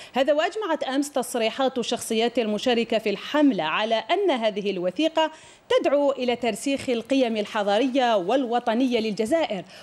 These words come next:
والدفاع على حقوق المواطنين عن طريق إرساء دولة العدل والقانون وتحقيق التطور الاقتصادي والاجتماعي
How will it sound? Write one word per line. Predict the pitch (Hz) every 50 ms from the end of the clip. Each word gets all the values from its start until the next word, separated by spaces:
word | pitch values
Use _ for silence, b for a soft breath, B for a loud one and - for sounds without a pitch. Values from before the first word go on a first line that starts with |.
| B B
والدفاع | - 202 208 175 - 208 196 - 240 240 247 226 220 208
على | 196 220 220 208 190
حقوق | - 208 196 - 269 269 - -
المواطنين | 220 208 175 175 202 233 240 233 240 240 247 269 302 330 349 311 B B B B B
عن | - 156 180 247 277 285
طريق | 285 - 302 339 415 466 453 - 330 - - -
إرساء | 254 247 233 226 - - 311 302 294 233 - - 196 185
دولة | 151 247 262 269 254 247 233 233 -
العدل | 247 220 214 202 262 339 311 - 294 285 302 285 262
والقانون | 226 202 214 233 226 - 226 220 208 226 254 285 302 311 285 B B B B B
وتحقيق | - 180 185 220 226 - 269 - - - 403 415 - 415
التطور | - - 294 294 294 285 269 254 240
الاقتصادي | 226 214 226 240 - - 247 - - 226 208 190 302 285 262 277 269 254 247 233 208 - - -
والاجتماعي | 185 180 196 233 240 233 233 220 - - 233 208 214 196 185 208 202 175 196 202 196 190 175 -